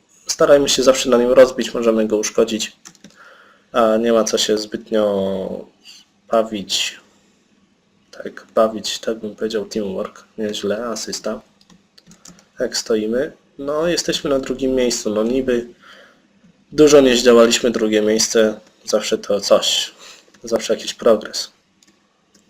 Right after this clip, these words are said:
Może by się udało jeszcze tą bitwę wygrać. Chciałbym. Naprawdę bardzo bym chciał. Żeby wam pokazać,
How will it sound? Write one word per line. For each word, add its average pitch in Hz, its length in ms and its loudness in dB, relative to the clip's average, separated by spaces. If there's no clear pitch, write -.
Może 123 180 -6
by 120 60 -10
się - 140 -2
udało 123 240 4
jeszcze 120 220 -2
tą 120 160 -8
bitwę 117 300 -10
wygrać. 113 680 -2
Chciałbym. 117 760 0
Naprawdę 113 460 0
bardzo 107 420 0
bym 113 180 -6
chciał. 110 380 0
Żeby 117 220 -10
wam 113 160 0
pokazać, 110 720 -2